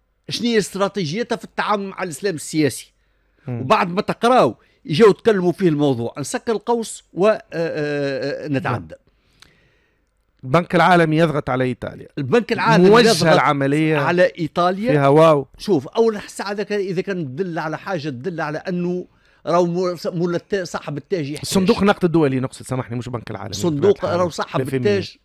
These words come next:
Speaker 1: آه، يحتاج.
Speaker 2: مم.
Speaker 1: والصندوق هذا راهو الناس الكل في تحتاج له فدي باش، باش، آه، آه، تتعامل معاه،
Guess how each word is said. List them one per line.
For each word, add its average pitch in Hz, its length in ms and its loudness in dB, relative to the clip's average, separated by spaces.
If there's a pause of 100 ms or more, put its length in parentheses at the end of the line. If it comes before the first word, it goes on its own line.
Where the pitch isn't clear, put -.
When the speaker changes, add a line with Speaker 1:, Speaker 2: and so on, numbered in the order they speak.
(300)
Speaker 1:
آه، 156 200 -2
يحتاج. 139 600 -6 (200)
Speaker 2:
مم. 104 160 -8 (120)
Speaker 1:
والصندوق 175 680 -2
هذا 202 200 0
راهو 202 80 0
الناس 190 240 -8
الكل 202 180 -6
في 160 180 -12
تحتاج 175 320 -4
له 175 60 -6
فدي 160 160 -12
باش، 147 300 -8
باش، 139 340 -8
آه، 123 720 -6
آه، - 20 -10
تتعامل 117 540 -6
معاه، 101 220 -12